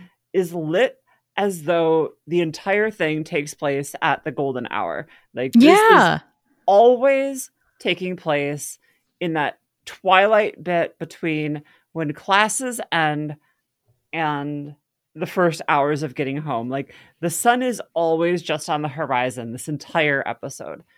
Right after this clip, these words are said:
Speaker 1: The shadows are longer and darker. Ironically, like, the entire scene is cast in a light that is very reminiscent of Wakaba's hair.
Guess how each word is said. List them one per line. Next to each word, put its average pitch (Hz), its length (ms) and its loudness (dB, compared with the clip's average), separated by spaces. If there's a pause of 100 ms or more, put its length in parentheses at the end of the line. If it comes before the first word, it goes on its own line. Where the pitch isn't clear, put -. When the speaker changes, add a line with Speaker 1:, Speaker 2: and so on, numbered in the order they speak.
(280)
Speaker 1:
The 151 60 -4
shadows 185 580 2
are 202 100 0
longer 147 680 -2 (140)
and 165 200 -6
darker. 120 640 -4 (100)
Ironically, 208 560 4
like, 165 160 0
the 196 80 4
entire 214 380 4
scene 214 420 -4
is 147 380 -4
cast 208 640 -4
in 170 120 -6
a 151 80 -2
light 165 440 -2 (680)
that 165 180 2
is 175 220 -2
very 147 540 -4
reminiscent 160 800 -4
of 143 300 -6
Wakaba's 165 520 -6
hair. - 460 -8